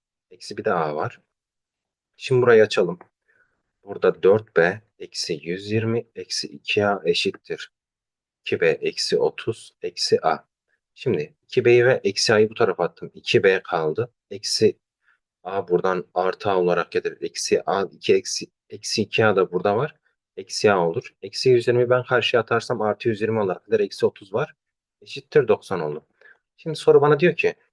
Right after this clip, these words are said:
buna göre Berat'ın ikinci gün çözdüğü soru sayısı kaçtır? Berat'ın ikinci gün çözdüğü soru sayısı neydi? İki B eksi otuz eksi A. Bakıyorum şimdi. İki B eksi A'nın ben kaç olduğunu buldum? Doksan olduğunu buldum.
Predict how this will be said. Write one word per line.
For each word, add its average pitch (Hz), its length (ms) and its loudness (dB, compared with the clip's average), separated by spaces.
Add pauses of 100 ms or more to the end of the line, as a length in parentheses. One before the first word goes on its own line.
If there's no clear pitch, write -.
(180)
buna 139 100 -10
göre 87 240 0
Berat'ın 117 300 2
ikinci 117 320 0
gün 123 140 0
çözdüğü 107 320 2
soru 110 220 0
sayısı - 300 0
kaçtır? 87 380 -6
Berat'ın 104 280 2
ikinci 110 340 -4
gün 117 160 0
çözdüğü 107 320 -2
soru 107 280 -4
sayısı 110 420 0
neydi? 131 360 4 (800)
İki - 280 -2
B 123 260 0 (400)
eksi - 280 -2
otuz - 440 0 (140)
eksi 92 400 -4
A. 80 80 -2
Bakıyorum 87 460 2
şimdi. 82 380 0 (600)
İki 120 220 -4
B 123 80 6
eksi 123 340 2
A'nın 123 300 -2
ben 127 120 -2
kaç - 180 -8
olduğunu 104 280 0
buldum? 117 200 -6
Doksan 101 260 0
olduğunu 78 340 -6
buldum. 76 260 -8